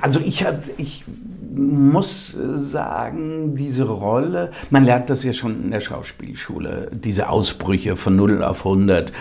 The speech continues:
Nun gibt es Kollegen, die können das, äh, äh, weniger gut und es gibt Kollegen, die können das gut. Äh, ich, äh, gehöre wohl dazu, der, der das also sehr, sehr gut kann. Und, äh, auch, äh, und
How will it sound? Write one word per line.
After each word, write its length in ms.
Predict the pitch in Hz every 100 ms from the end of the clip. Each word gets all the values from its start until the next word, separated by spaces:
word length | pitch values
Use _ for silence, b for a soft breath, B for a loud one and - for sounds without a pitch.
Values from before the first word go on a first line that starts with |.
| B B
Nun 200 | 110 110
gibt 200 | 127 131
es 140 | 127
Kollegen, 380 | 104 98 107 110
die 120 | 95
können 300 | - 104 98
das, 240 | 95 - -
äh, 40 | 104 92 - 85 82
äh, 40 | 69 -
weniger 380 | 98 123 113 113
gut 260 | 110 110 98
und 100 | 95
es 120 | -
gibt 240 | - -
Kollegen, 340 | 92 85 80 82
die 80 | -
können 300 | - - -
das 180 | - -
gut. 260 | 147 - B B B B
Äh, 280 | 113 107 104 -
ich, 320 | 113 - -
äh, 240 | - - 98
gehöre 560 | 104 107 104 107 101
wohl 260 | 101 101 98
dazu, 460 | 98 92 - 92 95
der, 280 | 92 87 - 92
der 200 | 95 85
das 440 | 87 85 - -
also 340 | - 90 62 65
sehr, 380 | 98 87 80 -
sehr 280 | 95 101 110
gut 300 | 120 117 -
kann. 280 | 123 120 - B B B B B
Und, 400 | 98 101 95 -
äh, 360 | - 110 98 -
auch, 240 | - - -
äh, 140 | 143 - B B
und 220 | 123